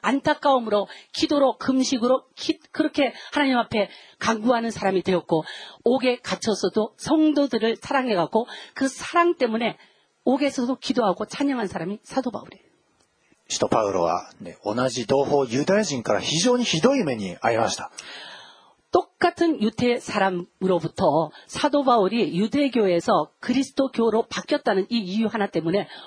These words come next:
Speaker 1: 원수 취급을 받았습니다.
Speaker 2: ね、もう何度も鞭打-、打たれたりして、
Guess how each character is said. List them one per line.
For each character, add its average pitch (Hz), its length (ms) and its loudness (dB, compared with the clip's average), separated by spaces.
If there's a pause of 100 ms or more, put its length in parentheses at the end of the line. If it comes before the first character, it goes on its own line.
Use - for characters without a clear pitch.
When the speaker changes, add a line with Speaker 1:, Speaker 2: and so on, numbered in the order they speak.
(120)
Speaker 1:
원 202 240 0
수 262 240 -2
취 - 240 -2
급 240 160 0
을 226 100 -2
받 - 140 -10
았 151 160 -8
습 131 80 -12
니 139 80 -10
다. 156 200 -20 (1080)
Speaker 2:
ね、 - 220 -8 (800)
も 104 100 -8
う 85 40 -10
何 151 180 2
度 123 100 2
も 98 100 0
鞭 120 420 0
打-、 180 140 0 (500)
打 156 120 0
た 160 120 2
れ 135 100 2
た 120 120 2
り 107 80 0
し - 100 -4
て、 135 260 0